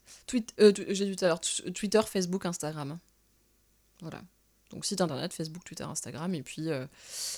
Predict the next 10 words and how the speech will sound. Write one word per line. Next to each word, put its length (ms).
et 60
bien 160
après, 280
ben, 280
euh, 160
on 60
espère 280
vous 100
retrouver, 520
euh, 320